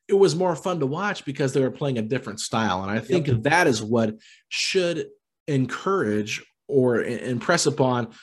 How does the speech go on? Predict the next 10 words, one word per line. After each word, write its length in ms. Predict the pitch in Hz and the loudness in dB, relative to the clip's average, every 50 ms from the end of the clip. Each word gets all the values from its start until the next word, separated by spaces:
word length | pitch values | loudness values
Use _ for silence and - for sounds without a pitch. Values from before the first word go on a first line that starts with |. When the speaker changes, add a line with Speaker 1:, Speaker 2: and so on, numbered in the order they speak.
| _ _ | _ _
Speaker 1:
the 100 | - 123 | -6 -4
front 240 | 110 - 139 131 127 | 0 2 4 4 4
office 460 | 127 123 127 123 120 - 110 107 107 - - | 4 4 4 2 2 0 -2 -2 -2 -2 -2
to, 160 | 135 127 123 | 0 0 0
to 160 | 113 - 135 | 0 -2 -2
make 180 | 127 127 123 113 | -2 -2 -2 -2
a 60 | 110 | -4
change. 420 | 107 - - 107 95 90 92 95 90 | -4 -4 -4 -4 -4 -6 -6 -8 -8
Because, 320 | 104 104 - 117 107 110 | -4 -2 -2 -2 0 0
look, 380 | 117 151 170 147 - - - | 0 0 0 0 -2 -6 -14